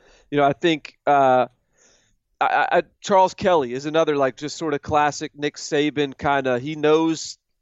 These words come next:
you know, he, he understands how to work for a guy like Nick Saban, and he's going to go in there, and you don't have to re-coach him, retrain him. You just, you gotta,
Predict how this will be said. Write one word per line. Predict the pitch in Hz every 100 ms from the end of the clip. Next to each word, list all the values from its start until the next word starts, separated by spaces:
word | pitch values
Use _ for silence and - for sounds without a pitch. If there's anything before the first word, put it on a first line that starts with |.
| -
you | 139
know, | 120
he, | 143 147 _ _ _ _ _ _
he | - 170 175
understands | 170 165 - 170 156 156 147
how | 147 151
to |
work | 143 143 135
for | - 135
a |
guy | 131 135
like | 131 -
Nick | 131
Saban, | - 135 120 117 127 - -
and | 131
he's | 120 131 -
going | 131 131 139
to |
go | 131 143 139
in | 123
there, | 120 127 127
and | 127 123 120
you | 123
don't | 135
have | 147 -
to | 139
re-coach | 123 147 - 147 135 147
him, | 139
retrain | 127 139 - 147 131 131
him. | 139 - _ _ _ _
You | 143
just, | 135 143 - 127
you | 123
gotta, | 151 147